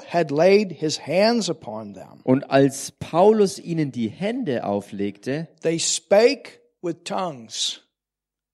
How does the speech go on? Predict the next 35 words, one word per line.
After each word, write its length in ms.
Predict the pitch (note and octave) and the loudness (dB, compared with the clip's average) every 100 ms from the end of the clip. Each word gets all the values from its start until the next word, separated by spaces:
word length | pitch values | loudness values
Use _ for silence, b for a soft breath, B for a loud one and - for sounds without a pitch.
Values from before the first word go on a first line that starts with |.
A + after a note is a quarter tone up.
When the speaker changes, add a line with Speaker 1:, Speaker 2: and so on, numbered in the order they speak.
| _ | _
Speaker 2:
redeten 540 | G2+ C3 E3 C#3+ C#3 B2+ | -2 0 0 -2 -6 -8
sie 280 | - A#2+ - | -6 -6 -6
in 140 | G#2 | -10
Sprachen 600 | - - A#2 E3 F3 F#2+ | -10 -6 -4 -2 -6 -6
Speaker 1:
Well, 100 | F3 | -2
remember, 440 | F#3+ G3+ C4+ A#3+ F3+ | 0 0 0 0 2
that 120 | A3+ | 4
Speaker 2:
oder 100 | A3+ | 4
Speaker 1:
was 80 | A#3 | 2
Speaker 2:
in 60 | A#3+ | 0
Speaker 1:
the 60 | |
first 280 | - G#3+ - | 2 2 2
Speaker 2:
Zungen. 120 | - | 0
Speaker 1:
question. 460 | A#3 C4 - F3 D#3+ | 0 0 -2 -6 -4
That's 240 | A3+ - | -4 -4
what 100 | C#4+ | -4
he 80 | A3 | -4
was 140 | G3 | -4
talking 420 | - A3 B3+ A3 E3+ | -4 -4 -4 -4 -6
about. 140 | C3+ | -6
Have 480 | - G3+ C4+ C#4+ A#3 | -6 -4 0 -2 -2
you 160 | G3+ | -4
received 640 | F3+ F3 - - A#3 B3+ F3+ | 0 0 0 0 -2 -4 -4
this 200 | D#3+ - | -6 -6
baptism 760 | - G3 B3 B3+ G3+ G3 G#3+ | -2 0 0 0 0 0 0
of 140 | G3 F3 | -2 -2
the 80 | E3 | -2
Holy 280 | E3 F3+ G3+ | -2 -2 -4
Spirit? 680 | - - D3 D3+ G2+ - A#2+ | -6 -4 -2 0 -2 -4 0
Speaker 2:
Und 80 | |
erinnert 320 | A2 B2+ E3 - | 2 4 2 2
euch, 240 | D3 C#3+ | 0 2
das 300 | D3 C#3 - | 0 -2 -2
war 100 | B2+ | 0
ja 320 | B2 A#2+ A#2 | 2 2 0